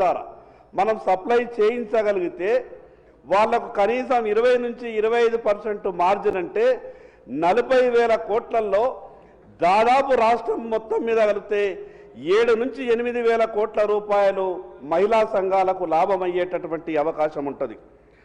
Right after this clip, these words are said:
మరి అదేవిధంగా అధ్యక్ష, మొన్న ఈ పావలా వడ్డీకి సంబంధించినటువంటి డబ్బులు ఇచ్చిండ్రు, దానికి ధన్యవాదాలు. వడ్డీ లేని రుణాలు ఇచ్చిండ్రు.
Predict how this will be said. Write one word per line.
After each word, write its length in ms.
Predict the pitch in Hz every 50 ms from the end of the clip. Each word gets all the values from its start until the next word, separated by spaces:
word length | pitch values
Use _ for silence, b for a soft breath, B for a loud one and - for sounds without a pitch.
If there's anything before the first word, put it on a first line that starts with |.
| b b b b b b
మరి 140 | - 165 175 185
అదేవిధంగా 460 | 190 220 233 233 233 226 226 220 214 202
అధ్యక్ష, 240 | 214 233 226 226 233 226 226 262 - - - - - - B B B B B B B 160
మొన్న 180 | 185 220 233 240 233 220 220 - - - - - - - - - - - - - _ _ _ _ _ _ _ _ _ _ _ - - 180 190
ఈ 40 | 196 190 185 180 175 165 160 165 160 - -
పావలా 300 | 180 196 214 233 240 240 233 226
వడ్డీకి 280 | 226 208 220 208 233 196 214
సంబంధించినటువంటి 840 | 196 208 220 208 208 208 202 214 202 208 202 202 196 - 202 202 196 180 - - - - - B B B B B - 135
డబ్బులు 260 | 165 170 170 220 214 202
ఇచ్చిండ్రు, 380 | - - 220 208 202 202 202 185 170 - - - - - - 147
దానికి 300 | 170 175 180 175 160 170 147 151
ధన్యవాదాలు. 600 | 147 151 165 165 156 151 143 127 123 113 98 - - - - - _ _ _ _ _ _ _ _ _ _ _ _ _ _ _ _ - - - - - 165
వడ్డీ 180 | 185 185 220 233 226
లేని 160 | 226 226 226 214 214
రుణాలు 260 | 214 214 208 202 196 185
ఇచ్చిండ్రు. 340 | - - 196 185 196 214